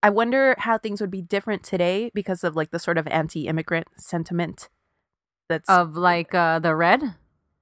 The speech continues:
Speaker 1: Yes.
Speaker 2: Because maybe he wouldn't even have gone with her?
Speaker 1: No, I mean, like, if everything would have happened, I wonder how the, how the story would have been covered. Like, "Oh, look at
Speaker 2: Oh,
Speaker 1: what," you
Speaker 2: for
Speaker 1: know?
Speaker 2: sure, the, what this immigrant did.
Speaker 1: Right. Like, ba-
Speaker 2: Mm-hmm.
Speaker 1: back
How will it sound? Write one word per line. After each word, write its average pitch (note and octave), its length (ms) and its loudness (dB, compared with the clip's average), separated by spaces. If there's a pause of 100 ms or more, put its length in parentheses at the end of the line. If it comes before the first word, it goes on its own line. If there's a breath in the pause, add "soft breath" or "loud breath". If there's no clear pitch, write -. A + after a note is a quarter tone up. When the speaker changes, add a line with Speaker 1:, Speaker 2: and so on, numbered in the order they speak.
(120)
Speaker 1:
Yes. - 540 0 (200)
Speaker 2:
Because F#3+ 300 0
maybe F3+ 220 -2
he F3 200 -2
wouldn't A3 260 2
even A#3 180 -4
have A#3 180 -6
gone A3 220 4
with A#3+ 140 -4
her? C#4 240 -2 (600)
Speaker 1:
No, D#4 220 6
I D4 140 4
mean, C#4+ 180 -6
like, A3 200 -2
if A3 140 -6
everything C4 380 0
would A#3 140 2
have G3+ 80 0
happened, A3+ 480 0
I G3 80 2
wonder G3 300 -2
how G3+ 160 -2
the, F3+ 220 -4 (100)
how F#3+ 120 -2
the F3 80 -6
story G3 300 -2
would F3+ 100 -2
have F3 120 -2
been E3 140 -4
covered. D#3+ 400 -2
Like, - 240 -10
"Oh, - 60 2
look G3 320 10
at F#3+ 60 8
Speaker 2:
Oh, D#3+ 400 6
Speaker 1:
what," D3+ 100 0
you G3+ 60 -2
Speaker 2:
for F3 80 4
Speaker 1:
know? F3+ 120 4
Speaker 2:
sure, F3 200 0
the, E3 100 -2
what E3 160 0
this D#3+ 140 -4
immigrant D3+ 400 -2
did. C#3+ 260 -8 (100)
Speaker 1:
Right. F#3+ 440 4 (100)
Like, F#3+ 240 6
ba- E3 320 4
Speaker 2:
Mm-hmm. - 80 -10
Speaker 1:
back A3+ 220 6